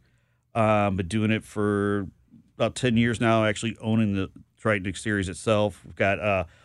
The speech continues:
over eight hundred positive reviews. We do roofing, siding, fascia soffit gutters, and a couple years back we started doing fencing, um, which has been great for us and, and everybody else. And, uh,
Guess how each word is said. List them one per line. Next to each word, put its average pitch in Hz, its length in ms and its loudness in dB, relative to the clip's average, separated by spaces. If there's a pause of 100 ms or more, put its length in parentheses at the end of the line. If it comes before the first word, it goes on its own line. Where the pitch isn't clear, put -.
(220)
over 123 240 2
eight 127 200 0
hundred 117 260 2
positive 110 380 2
reviews. 113 920 0
We 107 140 0
do 101 300 0
roofing, 107 440 0
siding, 101 720 0 (580)
fascia 131 260 4
soffit 117 560 0
gutters, 113 680 2 (100)
and 110 480 2
a 90 40 -8
couple 127 320 0
years 110 300 2
back 110 340 2
we 104 60 -4
started 104 380 0
doing 98 300 -2
fencing, 127 760 0 (600)
um, 95 760 0
which 92 180 -8
has 98 100 -10
been 101 160 0
great 107 280 2
for 113 180 2
us 110 400 0 (240)
and, 104 320 -2
and 98 260 -4
everybody 98 360 2
else. 101 400 0 (140)
And, 95 360 -2
uh, 95 260 0